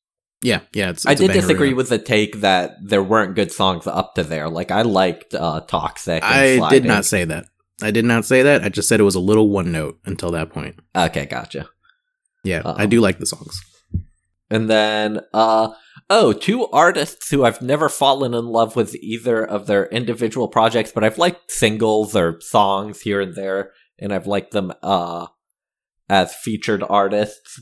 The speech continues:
Speaker 2: but, um, Meek Mill and Rick Ross, Too Good to Be True. It's, uh, both of them at their best. Uh,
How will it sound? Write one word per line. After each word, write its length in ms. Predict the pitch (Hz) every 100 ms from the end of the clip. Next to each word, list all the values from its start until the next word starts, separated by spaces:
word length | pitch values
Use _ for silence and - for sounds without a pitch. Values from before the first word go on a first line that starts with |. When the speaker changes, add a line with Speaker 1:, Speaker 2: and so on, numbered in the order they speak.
| -
Speaker 2:
but, 320 | 101 95 -
um, 600 | 98 92 92 98 98 92 -
Meek 300 | 117 131 127
Mill 180 | 127 123
and 120 | 113
Rick 160 | 120
Ross, 380 | 131 120 90 -
Too 160 | - 104
Good 180 | 107 -
to 80 |
Be 160 | 98 95
True. 320 | - 98 78 - _ _
It's, 260 | - 95 -
uh, 240 | 98 92 92
both 260 | 107 104
of 80 | 104
them 160 | 104 101
at 120 | 95
their 120 | 101
best. 340 | 98 101 - - - _
Uh, 340 | - 95 95